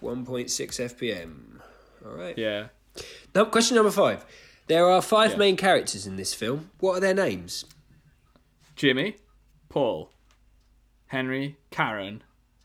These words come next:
Speaker 2: and Mes-, Mephistopheles.
Speaker 1: Okay, Mephistopheles. Can you name their,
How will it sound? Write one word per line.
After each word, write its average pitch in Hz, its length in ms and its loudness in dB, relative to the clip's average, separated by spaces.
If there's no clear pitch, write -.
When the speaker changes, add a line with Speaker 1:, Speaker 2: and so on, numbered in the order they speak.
Speaker 2:
and 113 180 -4
Mes-, - 500 -8
Mephistopheles. 110 880 -6
Speaker 1:
Okay, 110 260 -8
Mephistopheles. 113 840 -8
Can 175 240 -2
you 190 340 -2
name 147 300 -2
their, 143 360 0